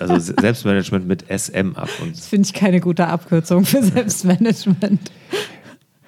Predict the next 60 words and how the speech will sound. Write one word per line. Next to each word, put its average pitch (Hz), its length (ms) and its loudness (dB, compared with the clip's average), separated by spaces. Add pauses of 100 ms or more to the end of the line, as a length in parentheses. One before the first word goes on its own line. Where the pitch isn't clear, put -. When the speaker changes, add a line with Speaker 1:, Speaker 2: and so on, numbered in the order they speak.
(400)
Speaker 1:
Also 95 140 -4
bei 95 120 0
mir 87 160 2
gehen 113 180 2
solche 135 260 2
Bilder 123 280 0
nicht 117 200 -4
auf. 82 180 -4
Jetzt 85 120 -6
kannst 101 180 -4
du 95 60 -4
ja 98 60 -4
mal 95 80 -2
überlegen, 95 320 4
Speaker 2:
Ach 196 40 4
Speaker 1:
woran 127 240 4
Speaker 2:
so. 160 60 6
Speaker 1:
das 92 160 0
liegt. 185 100 4
Speaker 2:
Ah 185 100 6
ja, 175 340 2
mhm. 165 400 4 (200)
Gut, 156 420 -2
jetzt 190 220 -2
bin 170 180 -2
ich 156 140 -2
hier. 156 320 -2 (180)
Speaker 1:
Ja. 185 220 0
Speaker 2:
Gut, 233 200 2
da 190 80 0
habe 196 160 4
ich 196 100 -6
mich 196 140 2
jetzt 185 200 -6
geoutet. 156 540 -6 (560)
Speaker 1:
Ja, 92 140 2
Speaker 2:
S - 40 -8
M. 80 300 -8 (160)
Speaker 1:
also 98 260 4
Speaker 2:
Mhm. 82 140 -4
Speaker 1:
auf 98 100 -2
jeden 147 220 4
Fall 117 240 4
ist - 340 -2 (160)
Speaker 2:
Früher 170 300 2
stand 190 240 0
das 190 80 -2
für 196 100 -4
Schreibmaschine. 156 760 -2 (640)
Speaker 1:
Ja, - 220 0
siehst 110 160 -6
du, - 60 -6
könnte 90 240 -8
man 110 80 -8
ja, 113 80 -8
könnte - 260 -6
man 85 80 -4
ja - 80 2
auch 214 140 0
denken. - 360 -6